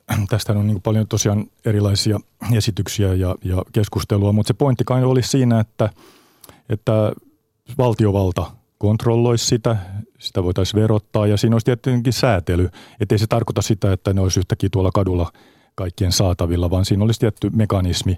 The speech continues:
eh, jonka kautta se olisi niinku laillisesti saatavista. Ja tässähän on hyvä esimerkki, mitä Sveitsissä tapahtuu. Eli tota, muistan yhden illallisen, tuota, jossa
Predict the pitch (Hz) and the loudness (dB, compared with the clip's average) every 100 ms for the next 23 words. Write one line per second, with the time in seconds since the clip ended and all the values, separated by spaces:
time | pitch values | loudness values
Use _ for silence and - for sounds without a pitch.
0 | - - _ _ _ - 92 101 95 90 | -6 -20 _ _ _ -8 -4 0 0 0
1 | 92 87 - 90 - - - - 101 90 | -2 -2 -2 -4 -4 -20 -20 -6 -2 -2
2 | 90 92 - 104 95 92 - - 90 101 | -2 -2 -2 0 0 0 -2 -2 0 0
3 | 90 85 90 101 104 120 135 131 127 113 | 0 -2 0 0 0 0 2 2 4 2
4 | 101 - 107 101 - 101 - 95 98 - | 2 0 -4 -4 -2 -4 -2 -2 -2 0
5 | 113 90 - - 78 - - - - - | 0 0 -2 -6 -6 -6 -8 -8 -12 -4
6 | 90 87 - - - - - - 90 - | -4 -4 -10 -20 -20 -20 -8 -4 -2 -2
7 | 98 104 101 107 107 104 107 101 95 - | 0 0 0 0 2 2 2 2 2 0
8 | 95 92 95 90 - 92 90 - 92 | -2 -2 -2 0 0 0 0 0 -2